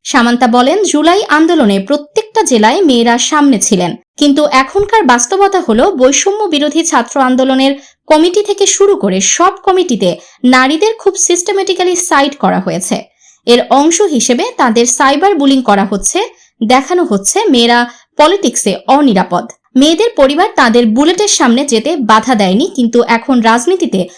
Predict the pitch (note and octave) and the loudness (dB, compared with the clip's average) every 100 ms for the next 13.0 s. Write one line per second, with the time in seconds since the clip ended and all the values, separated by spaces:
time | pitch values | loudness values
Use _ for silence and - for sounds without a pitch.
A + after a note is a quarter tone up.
0 | _ D#4+ E4+ G#4+ B3+ G3 G3+ F#3 F3+ - | _ -4 -2 -2 0 0 0 -2 -4 -8
1 | G3 - _ _ _ C4+ C4+ E4 - A4+ | -10 -12 _ _ _ 0 2 2 0 -2
2 | G4 C#4+ D#4+ E4+ E4+ F4 F#4 D#4+ D#4 D#4+ | 0 0 0 -2 -2 -2 -2 0 0 0
3 | C#4 C#4 C#4 C#4+ D4 - D#4 D#4+ F#4+ G4 | 0 2 2 2 0 0 0 0 0 0
4 | F4 D4+ G#3+ C#4+ G4+ B3 B3 C4+ C4+ B3+ | -2 0 0 0 0 0 0 0 0 2
5 | A#3+ A#3 A3+ B3+ A3 C#4+ A#3+ F#3 F#3 _ | 2 2 -2 -2 2 2 2 -2 -6 _
6 | - D#4+ F4 F4+ G#4 A4 D#4+ D#4 C4+ C4+ | -2 0 2 0 0 0 0 2 2 2
7 | C#4 C4+ C#4 B3+ D4 D4 G4 C4 G#3+ - | -2 0 0 0 -2 0 0 2 0 0
8 | G3+ A3+ G#4+ - C4+ B3 - A#3 B3 A#3 | 0 2 0 -2 0 0 2 2 2 2
9 | B3+ F#4 F#4+ A3+ G3+ A3 G#3+ F#3+ F3 - | 2 2 0 0 2 0 0 -2 -2 -4
10 | F#3 - _ - C#4 D4 C4+ C#4+ E4+ A4 | -6 -10 _ 0 2 2 2 2 0 -2
11 | A4+ A#3 A#3+ E4+ G#4+ G4+ - F#4 B3+ F#3+ | 0 0 0 -2 -2 -2 0 2 2 2
12 | G3+ - - C#4 F4 - A3+ G3 G#3 | -2 -4 0 0 0 -2 0 2 2